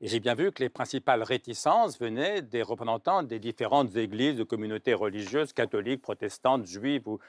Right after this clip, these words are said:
ou musulmanes, d'une part, et d'autre part, les médecins eux-mêmes.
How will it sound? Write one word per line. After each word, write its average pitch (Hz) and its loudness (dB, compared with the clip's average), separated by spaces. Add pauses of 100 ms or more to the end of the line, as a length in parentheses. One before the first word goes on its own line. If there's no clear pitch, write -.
(220)
ou 120 -2
musulmanes, 117 2 (460)
d'une 139 2
part, 233 6
et 180 8
d'autre 185 4
part, 233 6 (260)
les 196 4
médecins 214 4
eux-mêmes. 214 4